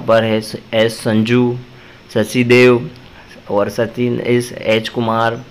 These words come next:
सोनू यादव, H J श्रीनिवास, सिद्धार्थ, D राहुल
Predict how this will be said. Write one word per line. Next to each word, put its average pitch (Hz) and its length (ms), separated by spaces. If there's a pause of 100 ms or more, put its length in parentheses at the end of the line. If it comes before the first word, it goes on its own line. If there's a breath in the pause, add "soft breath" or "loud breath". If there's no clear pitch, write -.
(100)
सोनू 110 260
यादव, 110 580 (580 loud breath)
H - 300 (380)
J 120 240
श्रीनिवास, 117 960
सिद्धार्थ, 110 640 (440)
D 110 240
राहुल 120 520